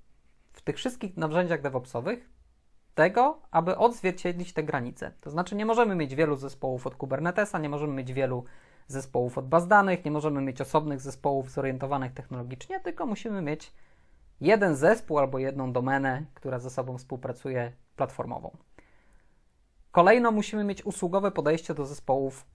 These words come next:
musimy mieć mentalność w ogóle produktową w takich zespołach, e, korowych. Co to znaczy mentalność produktowa? To znaczy, że nie możemy oczekiwać od programisty, że będzie specyfikował nam na przykład I P ki, albo że będzie nam mówił, że dostępu,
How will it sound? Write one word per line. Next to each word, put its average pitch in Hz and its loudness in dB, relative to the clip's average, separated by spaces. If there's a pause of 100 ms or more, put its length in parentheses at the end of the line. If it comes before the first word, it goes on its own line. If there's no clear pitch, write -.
(120)
musimy 156 0
mieć 185 0
mentalność 190 6
w 143 -6
ogóle 139 -4
produktową 139 -4
w - -18
takich 131 -8
zespołach, 120 -6
e, 117 -4
korowych. - -8
Co 190 -4
to 185 -2
znaczy 170 -2
mentalność 143 -4
produktowa? - -10 (160)
To 139 -8
znaczy, 165 2
że 165 4
nie 151 -4
możemy 202 2
oczekiwać 151 -2
od 135 -4
programisty, 139 -4
że 135 -6
będzie 135 -6
specyfikował 147 0
nam 135 -4
na 135 -4
przykład - -6
I 127 -6
P 127 -8
ki, 175 -8 (440)
albo 131 2
że 135 4
będzie 147 2
nam 135 -2 (920)
mówił, 170 4
że 147 0
dostępu, 147 2